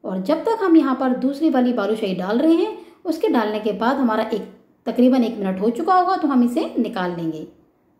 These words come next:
तो देखिए, अब एक मिनट हो चुका है और मैं यहाँ पर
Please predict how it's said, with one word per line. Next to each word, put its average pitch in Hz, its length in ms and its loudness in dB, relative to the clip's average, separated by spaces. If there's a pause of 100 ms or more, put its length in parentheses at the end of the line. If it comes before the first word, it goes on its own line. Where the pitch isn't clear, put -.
तो 208 60 -6
देखिए, 226 260 4
अब 269 80 4
एक 226 160 0
मिनट 196 220 -6
हो 196 100 -2
चुका 285 240 -4
है 320 200 0
और 214 400 0
मैं 220 220 0
यहाँ 240 240 0
पर 302 260 -2